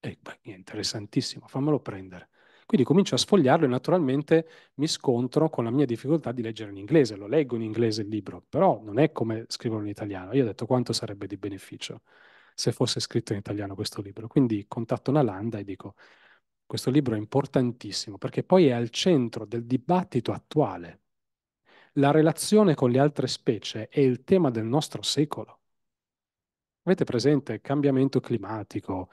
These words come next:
eh, l'ecologia? Abbiamo fatto fuori in quaranta anni più del quaranta per cento delle specie viventi su que-, in sessanta anni, scusate, più del quaranta cem-, del quaranta per cento delle specie viventi su questo pianeta per la nostra avidità, pensando di averne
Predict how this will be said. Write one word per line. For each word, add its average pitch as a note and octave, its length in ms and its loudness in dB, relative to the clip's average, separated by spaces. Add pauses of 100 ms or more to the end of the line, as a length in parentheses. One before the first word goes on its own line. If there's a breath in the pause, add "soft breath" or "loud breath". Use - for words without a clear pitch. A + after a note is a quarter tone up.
(340 loud breath)
eh, C3+ 240 4
l'ecologia? A#2 800 2
Abbiamo C#3+ 240 6
fatto E3+ 320 0
fuori E3+ 300 2
in D#3+ 80 0
quaranta D#3 500 0
anni D#3+ 540 2 (240 soft breath)
più G3+ 180 -2
del E3+ 140 -2
quaranta D3+ 360 0
per C#3 200 -2
cento D#3 260 -4
delle C3 220 0
specie - 580 -4
viventi C3 500 0
su A#2 140 -6
que-, B2+ 140 -8
in B2 60 -6
sessanta C3+ 420 -4
anni, B2 120 2
scusate, A#2 340 0
più - 100 -4
del E3 100 2
quaranta C#3 300 0
cem-, C#3 200 -4
del B2+ 500 -4
quaranta C3 380 -2
per - 180 -8
cento - 260 -2
delle A2+ 160 -2
specie - 320 -4
viventi A#2+ 280 -4
su - 120 -12
questo - 240 -10
pianeta G#2 500 -10
per A2 140 -10
la G2+ 80 -10
nostra G#2+ 320 -10
avidità, G#2 600 -16 (1160)
pensando C#3+ 500 -6
di A#2 120 -4
averne B2+ 680 -4